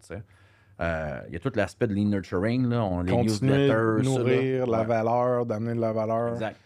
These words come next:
Speaker 2: Nous, on essayait de le faire avec l'infolette, avec du content
Speaker 1: Ouais.
Speaker 2: qui sortait chaque semaine, un peu sur Twitter. Mais
Speaker 1: Ouais.
Speaker 2: vous autres, vous avez carrément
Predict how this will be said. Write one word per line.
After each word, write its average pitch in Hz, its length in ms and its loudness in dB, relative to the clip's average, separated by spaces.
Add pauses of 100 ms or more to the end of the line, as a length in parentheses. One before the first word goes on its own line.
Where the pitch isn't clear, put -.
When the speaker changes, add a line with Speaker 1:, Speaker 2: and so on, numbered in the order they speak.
(160)
Speaker 2:
Nous, 151 120 2
on 143 100 2
essayait 135 260 0
de 135 60 0
le 127 100 4
faire 139 140 0
avec 127 160 0
l'infolette, 143 600 2
avec 110 180 -2
du 113 180 -10
content 131 460 2
Speaker 1:
Ouais. 131 80 0
Speaker 2:
qui - 80 -16
sortait 120 340 -6
chaque 104 280 -10
semaine, 139 760 0
un 110 140 -6
peu 131 220 0
sur 117 180 -14
Twitter. 135 600 0 (320)
Mais 95 60 -4
Speaker 1:
Ouais. 107 60 0
Speaker 2:
vous 120 120 0
autres, 147 160 6
vous 117 60 0
avez 107 160 2
carrément 120 680 0